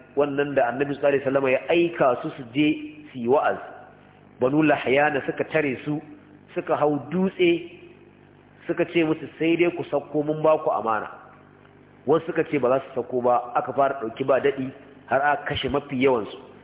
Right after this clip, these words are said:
Daga baya mutum uku suka yi saranda suka sauko. Bayan da suka sauko, suka gane cewa zalunci za a musu. Ɗayan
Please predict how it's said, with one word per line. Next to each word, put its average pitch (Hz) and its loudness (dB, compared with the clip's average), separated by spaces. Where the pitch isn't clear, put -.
Daga 120 2
baya 147 4
mutum 151 -2
uku 151 -6
suka 151 -2
yi 131 0
saranda 127 0
suka - -14
sauko. - -18
Bayan 147 4
da 139 2
suka 139 -2
sauko, 143 0
suka 151 2
gane 139 2
cewa 131 4
zalunci 147 0
za 143 4
a 120 0
musu. 113 -10
Ɗayan 160 4